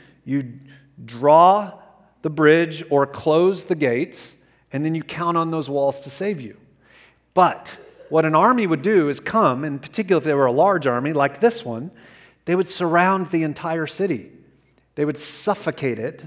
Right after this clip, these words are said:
so that no food or water could go in, and then th-,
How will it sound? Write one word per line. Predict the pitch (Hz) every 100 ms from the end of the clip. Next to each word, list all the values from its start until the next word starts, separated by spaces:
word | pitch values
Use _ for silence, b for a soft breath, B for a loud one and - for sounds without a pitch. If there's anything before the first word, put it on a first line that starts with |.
| -
so | - 147
that | 139 139
no | 139 139 165 208
food | 208 - 175 175 170
or | 156 151
water | 135 139 143
could | 139 143 139
go | 151
in, | 120 107 185 - b b b b b b b _
and | 143 156
then | 165
th-, | 165